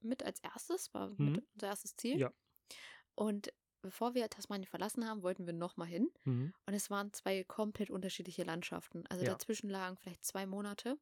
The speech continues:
Speaker 2: Mhm.
Speaker 1: Und beim ersten Mal war alles, ja, es hat geblüht, es war wunderschön,
Speaker 2: Ja.
Speaker 1: es war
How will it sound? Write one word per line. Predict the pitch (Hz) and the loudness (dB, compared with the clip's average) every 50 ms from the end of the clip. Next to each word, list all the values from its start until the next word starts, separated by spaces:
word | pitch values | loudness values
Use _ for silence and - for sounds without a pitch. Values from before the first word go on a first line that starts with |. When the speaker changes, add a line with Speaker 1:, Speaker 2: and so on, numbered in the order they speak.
| _ 127 | _ -2
Speaker 2:
Mhm. | 120 113 110 110 120 127 _ _ | 0 0 0 -2 -4 -6 _ _
Speaker 1:
Und | - 196 185 | -4 -4 -2
beim | 190 190 190 | -2 -2 0
ersten | - 214 214 - - 208 | 0 -2 -2 -2 -2 -4
Mal | 196 185 190 190 180 | -2 -2 -4 -4 -2
war | 185 180 - | -2 0 2
alles, | - 202 196 - - - - - - - _ _ _ _ _ - | 2 2 2 0 -4 -12 -16 -20 -20 -20 _ _ _ _ _ -10
ja, | - - | -6 -4
es | - | -4
hat | 214 - - | -2 -2 -2
geblüht, | 196 175 202 202 220 226 226 226 - - - _ _ | -2 2 2 4 4 6 4 2 2 -2 -10 _ _
es | - - - - | -10 -6 -4 -2
war | 190 185 180 175 | -2 -2 2 6
wunderschön, | 202 247 247 240 233 214 196 - 220 220 233 240 240 220 147 | 6 6 8 6 4 2 0 2 2 2 2 2 2 4 4
Speaker 2:
Ja. | 131 113 | 4 4
Speaker 1:
es | 117 - | 2 2
war | 196 185 185 | 0 -2 -2